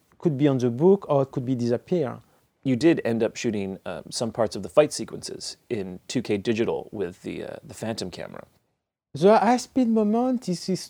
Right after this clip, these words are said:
Speaker 1: to, uh, to increase the power, the strength, and the poetry of all this fight, because these people, they have, they know the heart of killing. And the, the purpose of us on this film is not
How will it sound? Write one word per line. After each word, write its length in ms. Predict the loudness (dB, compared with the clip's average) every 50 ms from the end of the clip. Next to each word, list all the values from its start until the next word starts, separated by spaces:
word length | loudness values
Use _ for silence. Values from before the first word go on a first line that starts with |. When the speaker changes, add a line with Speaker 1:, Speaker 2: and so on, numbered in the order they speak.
| _ -8
Speaker 1:
to, 340 | -4 0 2 4 6 6 6
uh, 640 | 6 6 6 6 6 6 4 4 2 2 -2 -4 -8 -10 -10
to 120 | -4 -2 -2
increase 460 | -2 -2 -4 -2 2 4 4 4 2
the 60 | 0
power, 460 | -2 0 2 4 4 6 6 6 4
the 140 | 4 2 -4
strength, 540 | -6 -6 -10 -6 -4 -4 -4 -4 -6 -8 -12 -16 -16 _ -20 -20 -20 _ _ -20 -20 -20 -20 -20 _ _ _ _ _ 0
and 140 | 2 4
the 80 | 4 4
poetry 760 | 2 4 6 8 8 8 8 4 -2 2 2 4 4 4 0 -2 -4
of 200 | -4 -4 -4 -4
all 200 | -4 -2 -2 -2
this 220 | -2 -2 -6 -8 -8
fight, 400 | -8 -4 -2 0 0 0 0 -2
because 560 | -4 -4 0 0 2 2 2 0 -2 -6 -14 _ _ _ _ _ _ _ _ _ -10
these 260 | -4 -2 0 0 0
people, 640 | -2 -2 -4 -2 2 2 4 4 4 2 0 -2 -6 _ _ _ _ _ _ _ _ _ 0
they 60 | 2
have, 280 | 2 2 2 0 -4 -2
they 100 | 0 2
know 160 | 4 4 4
the 140 | 4 4 2
heart 280 | 2 2 2 2 4 2
of 160 | 0 -2 -2
killing. 520 | -6 -2 -2 0 -2 -2 -6 -8 -12 -16 _ _ _ _ _ _ _ _ _ _ _ _ -8
And 440 | -4 -2 0 0 0 -2 -2 -4 -8 -12 -14
the, 420 | -10 -8 -6 -4 -2 -2 -2 -2 -2 -4 -6 -6
the 100 | -6 -2
purpose 400 | 0 0 0 2 2 0 2 0
of 160 | -2 -4 -6
us 420 | -8 -4 -2 0 0 0 -2 -4
on 100 | -4 -4
this 200 | -2 -4 -4 -4
film 240 | -4 -4 -2 -2 0
is 120 | -2 0 0
not 160 | 0 0